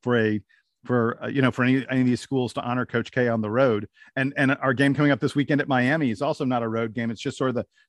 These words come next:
the vagaries of the schedule, and covid has interrupted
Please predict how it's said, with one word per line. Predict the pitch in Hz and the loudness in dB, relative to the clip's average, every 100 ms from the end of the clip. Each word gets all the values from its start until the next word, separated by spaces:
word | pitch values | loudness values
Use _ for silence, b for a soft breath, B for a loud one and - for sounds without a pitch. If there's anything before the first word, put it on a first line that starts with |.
| - | -2
the | |
vagaries | 120 117 131 131 147 139 | 2 6 6 6 4 4
of | 127 113 | 4 2
the | 120 | -2
schedule, | - 127 120 147 | 0 0 2 0
and | 120 107 | 0 -4
covid | - 131 127 170 185 _ _ - | -2 0 0 -2 -6 _ _ -6
has | 113 | -4
interrupted | 117 131 123 120 135 123 117 | 2 4 4 4 2 2 0